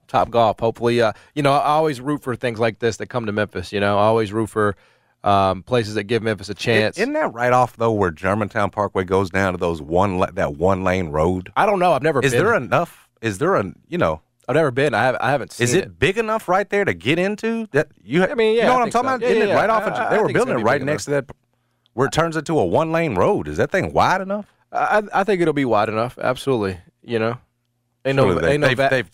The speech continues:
Speaker 2: obviously taken that
Speaker 1: ain't
Speaker 2: to
Speaker 1: no
Speaker 2: account,
Speaker 1: mountain
Speaker 2: into
Speaker 1: high,
Speaker 2: account.
Speaker 1: ain't no valley low, bro. This thing is gonna go. It's gonna be
Speaker 2: Do you even drive past all that already? You act
Speaker 1: I, on
Speaker 2: like
Speaker 1: the,
Speaker 2: you've never
Speaker 1: on
Speaker 2: been down there on that
Speaker 1: three eighty-five,
Speaker 2: part of
Speaker 1: three eighty-five,
Speaker 2: Germantown.
Speaker 1: I, I, I pass by it. You know, I just see it, you know, in the distance.
Speaker 2: Yeah, but I'm talking about off Germantown, you know, where Germantown Parkway gets skinny right
Speaker 1: Mm-hmm,
Speaker 2: there.
Speaker 1: mm-hmm.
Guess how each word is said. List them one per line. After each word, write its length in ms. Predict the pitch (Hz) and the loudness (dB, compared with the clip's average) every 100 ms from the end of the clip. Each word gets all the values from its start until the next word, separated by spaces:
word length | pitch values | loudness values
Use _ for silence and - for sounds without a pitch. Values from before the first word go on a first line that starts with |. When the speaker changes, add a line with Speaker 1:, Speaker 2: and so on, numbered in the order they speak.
| - | -6
Speaker 2:
obviously 460 | 87 87 76 - | -2 -2 -4 -12
taken 300 | 71 80 73 | -4 -4 -2
that 100 | 69 | -2
Speaker 1:
ain't 160 | 156 180 | 0 2
Speaker 2:
to 60 | 165 | 2
Speaker 1:
no 40 | |
Speaker 2:
account, 60 | 151 | 2
Speaker 1:
mountain 340 | 151 160 - | 0 2 0
Speaker 2:
into 100 | 127 | 2
Speaker 1:
high, 200 | 143 156 | 2 2
Speaker 2:
account. 120 | 160 | 0
Speaker 1:
ain't 80 | 151 | 0
no 120 | 151 | 0
valley 340 | 131 151 156 151 | 0 2 2 2
low, 300 | 147 160 135 | 0 0 0
bro. 260 | 123 135 | 0 0
This 200 | 135 156 | 0 -4
thing 240 | - 156 147 | -2 -2 0
is 160 | 127 | -2
gonna 260 | 127 139 139 | 0 0 0
go. 340 | 117 123 90 - - _ _ _ | 2 0 0 -8 -20 _ _ _
It's 200 | 123 - | -14 -8
gonna 200 | 143 131 | -4 -4
be 160 | 117 123 | 0 2
Speaker 2:
Do 60 | |
you 220 | 147 220 | 2 2
even 220 | 262 160 90 | 0 0 2
drive 320 | 98 170 - | 2 2 0
past 360 | 135 170 262 | 0 0 -2
all 140 | 247 285 | -2 0
that 180 | 294 311 | 0 0
already? 260 | 320 311 320 | 0 -2 -4
You 160 | 147 | 0
act 120 | 202 123 | 2 2
Speaker 1:
I, 0 | |
on 40 | |
Speaker 2:
like 80 | 180 | 0
Speaker 1:
the, 40 | 165 | 0
Speaker 2:
you've 80 | 175 | 0
never 160 | 185 | 0
Speaker 1:
on 40 | 180 | 0
Speaker 2:
been 160 | 185 | -2
down 240 | 180 254 277 | 0 0 0
there 140 | 123 | 0
on 100 | 104 | 2
that 160 | 107 107 | 0 0
Speaker 1:
three 0 | |
eighty-five, 20 | |
Speaker 2:
part 180 | 113 98 | 0 0
of 0 | |
Speaker 1:
three 160 | 170 95 | 0 0
eighty-five, 160 | - | 0
Speaker 2:
Germantown. 260 | 156 127 - | 0 -2 -2
Speaker 1:
I, 140 | 135 | -2
I, 40 | 120 | -2
I 40 | |
pass 300 | 139 147 143 | -2 -2 -2
by 260 | - 135 131 | -2 0 0
it. 100 | 120 | -2
You 100 | 143 | -6
know, 80 | 131 | -4
I 80 | 120 | -4
just 180 | 117 - | -4 -4
see 200 | 185 131 | -2 -2
it, 160 | 87 | -4
you 80 | 120 | -4
know, 160 | 117 117 | 0 0
in 80 | |
the 100 | 113 | 0
distance. 380 | 110 147 - - | 0 -2 -2 0
Speaker 2:
Yeah, 120 | 202 | 0
but 140 | 233 120 | 4 2
I'm 100 | 208 | 2
talking 200 | 220 165 | 0 0
about 140 | 131 | 2
off 180 | 127 113 | 0 0
Germantown, 600 | 113 202 202 123 117 110 | 0 -2 -2 -2 0 0
you 60 | 147 | -2
know, 80 | |
where 80 | 110 | -2
Germantown 380 | 104 123 117 113 | 0 0 0 0
Parkway 280 | 127 113 110 | 0 0 -2
gets 180 | 104 104 | -2 -4
skinny 320 | - 190 87 | -4 -2 0
right 160 | 78 73 | 0 0
Speaker 1:
Mm-hmm, 400 | 131 131 - 117 | 0 -2 -4 -6
Speaker 2:
there. 20 | |
Speaker 1:
mm-hmm. 260 | 123 113 | -4 -4